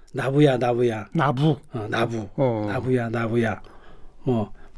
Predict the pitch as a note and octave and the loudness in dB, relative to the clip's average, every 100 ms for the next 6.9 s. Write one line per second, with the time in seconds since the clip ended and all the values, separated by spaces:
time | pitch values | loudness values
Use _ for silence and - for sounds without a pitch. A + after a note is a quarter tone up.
0 | - - - - - C#3+ C#3 B2+ B2 A#2 | -16 -16 -16 -18 2 4 6 6 4 4
1 | B2 C3 B2 A#2 A2 A#2 A#2 A2 A2 A2+ | 6 6 6 2 0 -2 -2 -2 -4 0
2 | A2+ A#2+ A2 G#2+ A2 G#2+ - - - - | 2 2 0 -2 -4 -6 -8 -18 -18 -18
3 | - - F#3+ G3 D#3 C#3+ C#3+ B2+ A2+ A#2 | -18 2 6 6 6 2 0 -2 -2 2
4 | F3+ - G#3+ E3+ F3 D#3+ D3 C#3+ C#3+ C#3 | 2 4 4 4 6 4 6 4 4 4
5 | C#3 C3 - C#3+ C3+ C3+ C3+ - D3 - | 0 -6 -4 -2 -2 -6 -12 -6 -6 -2
6 | F3+ E3 C3+ G#2+ D#3 C3+ - A#2 | 2 4 2 -2 -6 -6 -6 -6